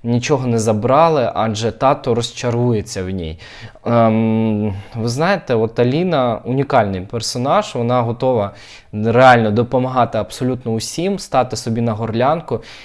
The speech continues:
І це неправильна позиція, тому що в першу чергу головна людина в твоєму житті — це ти. І потрібно вміти дбати про себе. Ну, окей,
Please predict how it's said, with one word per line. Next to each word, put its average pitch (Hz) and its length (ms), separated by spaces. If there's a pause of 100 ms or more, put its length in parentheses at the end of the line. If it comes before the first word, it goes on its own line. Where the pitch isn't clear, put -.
(100)
І 123 80
це 147 120
неправильна 139 640
позиція, 92 600
тому 104 200
що 113 160
в - 20
першу 143 320
чергу 147 440 (340)
головна 139 500
людина 123 360
в - 60
твоєму 117 460
житті — 104 400
це 135 240
ти. 127 340 (360)
І 120 120
потрібно 139 480
вміти 110 600 (140)
дбати 104 540
про 104 220
себе. 98 480 (1200)
Ну, 175 280 (360)
окей, 92 440